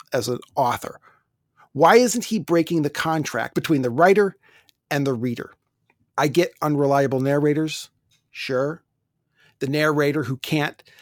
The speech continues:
tell me something because he doesn't know about it, or even one who lies about things for motivations that are known to the reader.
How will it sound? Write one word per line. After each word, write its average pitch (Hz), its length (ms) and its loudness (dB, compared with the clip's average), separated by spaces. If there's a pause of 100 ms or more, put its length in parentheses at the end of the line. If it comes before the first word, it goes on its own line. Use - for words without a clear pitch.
(200)
tell 156 320 2
me 151 160 2
something 151 480 -2
because 139 300 -4
he 143 80 -2
doesn't 135 340 -4
know 131 380 2
about 170 340 2
it, 208 200 -2 (960)
or 190 180 6
even 180 280 4
one 160 120 2
who 131 140 -2
lies 135 560 0
about 190 340 -2
things 202 320 -2
for 135 120 -6
motivations 139 720 0
that 123 100 -4
are 113 120 -2
known 131 600 -2
to 175 120 -4
the 170 120 -2
reader. 175 340 -4